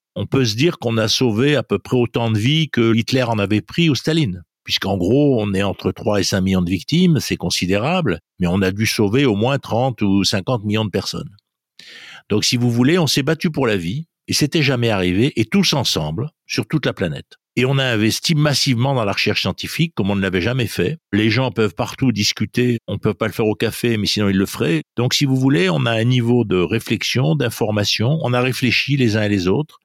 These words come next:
Les entreprises, on s'est essayé de s'adapter, certaines vont se casser la figure, mais sans doute pas tant que ça.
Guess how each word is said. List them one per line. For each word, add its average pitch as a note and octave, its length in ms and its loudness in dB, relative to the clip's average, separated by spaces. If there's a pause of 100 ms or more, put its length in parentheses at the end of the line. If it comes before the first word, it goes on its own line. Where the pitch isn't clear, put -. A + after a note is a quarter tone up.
(120)
Les A2 120 0
entreprises, E3 720 0
on F2 100 -4
s'est G2 320 0
essayé G2 340 0
de - 60 -8
s'adapter, C3 720 0
certaines G#2 400 -4
vont F#2+ 160 -2
se - 100 -2
casser F#2+ 280 -2
la F#2 80 2
figure, B2 480 0
mais A2 100 -2
sans G2+ 160 -4
doute G2 180 -2
pas F#2+ 140 -4
tant F2 180 -8
que - 80 -6
ça. A#2+ 260 -2